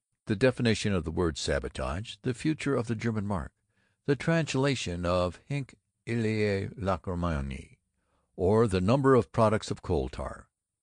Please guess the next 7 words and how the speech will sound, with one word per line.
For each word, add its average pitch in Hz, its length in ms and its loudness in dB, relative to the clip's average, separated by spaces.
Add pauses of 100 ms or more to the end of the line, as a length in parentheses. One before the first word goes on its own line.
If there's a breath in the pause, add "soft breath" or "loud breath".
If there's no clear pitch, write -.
(800)
He - 140 0
awed 90 280 0
Babbitt 104 480 0
by 87 220 0
confessing 135 720 -2
that 127 240 -2
he 139 140 0